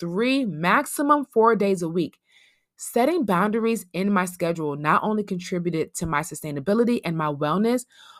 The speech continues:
but it also helped me to be able to show up for my students well rested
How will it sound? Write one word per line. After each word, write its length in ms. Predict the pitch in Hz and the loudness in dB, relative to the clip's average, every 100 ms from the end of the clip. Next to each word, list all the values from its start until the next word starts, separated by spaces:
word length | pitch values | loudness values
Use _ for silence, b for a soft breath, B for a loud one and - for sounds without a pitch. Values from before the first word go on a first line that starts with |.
| b | b
but 80 | 240 | 4
it 120 | 233 - | 4 4
also 300 | 262 392 339 | 4 4 2
helped 160 | 277 226 | 2 0
me 60 | |
to 100 | 220 | 0
be 100 | 196 | 2
able 120 | 185 | 2
to 40 | 175 | 0
show 280 | - 180 185 | 2 6 6
up 160 | 170 | 4
for 80 | 175 | 0
my 100 | 165 | -2
students 480 | 160 - 190 185 175 | -2 -2 0 0 0
well 240 | 156 147 | 2 2
rested 640 | 139 156 170 - 139 117 | 4 2 2 -2 -6 -6